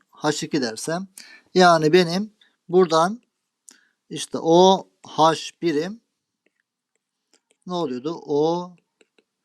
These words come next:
H ikiye eşit olur. Şimdi benim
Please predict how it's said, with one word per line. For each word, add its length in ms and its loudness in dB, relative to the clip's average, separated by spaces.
H 320 -6
ikiye 600 -4
eşit 680 -6
olur. 400 -4
Şimdi 200 -4
benim 340 2